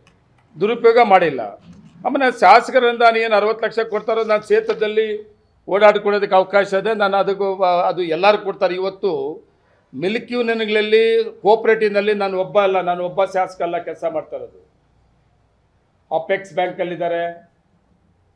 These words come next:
ಆಮೇಲೆ, ಆ, ಎಸ್ ಎಲ್ ಡಿ ಬ್ಯಾಂಕಲ್ಲಿದ್ದಾರೆ, ಇನ್ನೂ ಒಳ್ಳೆ ಒಳ್ಳೆ ಕೋಆಪರೇಟಿವ್ ಸೊಸೈಟಿಗಳಲ್ಲಿ ಸುಮಾರು ಜನ ಎಮ್ ಎಲ್ ಎಗಳು, ಮಂತ್ರಿಗಳು ಕೂಡ ಅವರೇ.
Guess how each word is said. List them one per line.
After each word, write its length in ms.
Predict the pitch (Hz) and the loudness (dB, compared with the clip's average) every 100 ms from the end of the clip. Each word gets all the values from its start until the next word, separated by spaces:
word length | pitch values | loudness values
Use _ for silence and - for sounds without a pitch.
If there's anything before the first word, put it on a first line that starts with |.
| _ _ _ _ _ _ _ - | _ _ _ _ _ _ _ -12
ಆಮೇಲೆ, 300 | 175 185 185 180 180 175 175 170 160 160 - _ - | -8 -4 -2 -2 -4 -4 -2 -2 -4 -10 -20 _ -10
ಆ, 60 | 170 170 170 | -6 -4 -4
ಎಸ್ 260 | 175 - | -6 -4
ಎಲ್ 100 | 214 | -2
ಡಿ 80 | 208 | 0
ಬ್ಯಾಂಕಲ್ಲಿದ್ದಾರೆ, 680 | 185 180 185 175 170 165 170 165 170 _ _ _ _ _ _ _ - | -2 -4 -8 -6 -4 -4 -6 -12 -16 _ _ _ _ _ _ _ -18
ಇನ್ನೂ 220 | 151 196 | -10 -6
ಒಳ್ಳೆ 260 | 160 156 175 | -4 -2 -2
ಒಳ್ಳೆ 260 | 190 196 190 180 170 165 156 - 156 | 0 0 0 0 0 -2 -4 -8 -12
ಕೋಆಪರೇಟಿವ್ 420 | 170 185 175 156 | -12 -10 -12 -12
ಸೊಸೈಟಿಗಳಲ್ಲಿ 720 | 170 180 170 170 175 175 170 - | -14 -14 -14 -10 -8 -8 -10 -10
ಸುಮಾರು 260 | 165 180 175 | -6 -6 -6
ಜನ 120 | 165 | -12
ಎಮ್ 180 | 160 170 | -6 -6
ಎಲ್ 100 | 175 | -4
ಎಗಳು, 160 | 170 | -8
ಮಂತ್ರಿಗಳು 440 | 160 160 165 165 156 | -8 -10 -10 -12 -8
ಕೂಡ 180 | 165 | -2
ಅವರೇ. 300 | 151 131 104 | -2 -2 -8